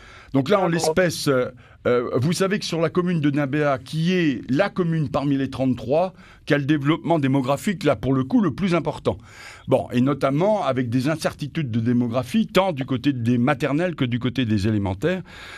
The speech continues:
Speaker 1: Donc, il est tout à fait possible que dans votre cas, en fonction d'ailleurs de votre résidence, euh, la mairie, à juste titre, a, a, a souhaité, euh,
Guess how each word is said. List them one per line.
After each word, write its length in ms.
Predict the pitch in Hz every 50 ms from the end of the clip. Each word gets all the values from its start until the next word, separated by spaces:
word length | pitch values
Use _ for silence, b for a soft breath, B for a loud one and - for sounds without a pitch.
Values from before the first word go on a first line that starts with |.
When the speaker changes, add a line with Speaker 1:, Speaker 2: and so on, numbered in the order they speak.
| B B B -
Speaker 1:
Donc, 280 | 131 165 160 - -
il 160 | 151 160 165
est 220 | 185 180 - - -
tout 160 | 190 196 147 -
à 120 | 180 165
fait 400 | - - - 160 165 156 151 143
possible 680 | - - 143 156 156 - - 196 226 240 190 185 160 -
que 120 | - - 139
dans 240 | 127 117 151 175
votre 300 | 170 165 185 180 - 151
cas, 240 | 139 101 - 170 208
en 120 | 226 190 -
fonction 360 | - 139 143 139 - 175 160
d'ailleurs 240 | 135 131 135 143 127
de 80 | 123
votre 220 | 120 123 120 120 -
résidence, 580 | 123 107 101 113 110 131 175 208 - - - B B B B B B B B B B -
euh, 760 | - 123 135 135 131 127 123 120 117 117 117 113 110 107 104 117
la 180 | 123 131 143 143
mairie, 340 | 151 156 160 156 220 214
à 60 | 180 139
juste 400 | 107 147 160 - - 127 117 -
titre, 400 | 156 190 220 220 - - - -
a, 220 | 101 120 123 120 113
a, 340 | - - 127 131 - - 131
a 80 | 135 135
souhaité, 600 | - - 151 151 147 - 165 180 185 175 156 139
euh, 280 | 123 120 113 104 95